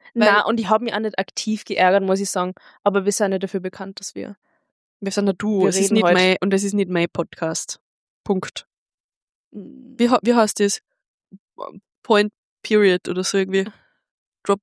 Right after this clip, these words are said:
Speaker 2: Point Period. <laughs> So, da gibt's einen
Speaker 1: Point
Speaker 2: ganzen
Speaker 1: Blank?
Speaker 2: Point Blank Period.
Speaker 1: Drop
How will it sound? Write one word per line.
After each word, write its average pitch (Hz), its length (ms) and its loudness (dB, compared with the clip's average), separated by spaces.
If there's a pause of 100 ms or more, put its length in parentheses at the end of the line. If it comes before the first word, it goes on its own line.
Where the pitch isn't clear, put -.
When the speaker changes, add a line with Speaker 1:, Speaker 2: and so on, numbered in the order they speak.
(140)
Speaker 2:
Point 202 360 -2
Period. 208 380 4
<laughs> - 100 4 (1040)
So, 453 120 2 (340)
da - 140 -10
gibt's - 180 -4
einen 302 100 0
Speaker 1:
Point 262 280 4
Speaker 2:
ganzen 269 80 -8
Speaker 1:
Blank? 262 640 2
Speaker 2:
Point 285 260 -2
Blank 240 260 0
Period. 196 540 2
Speaker 1:
Drop 247 320 2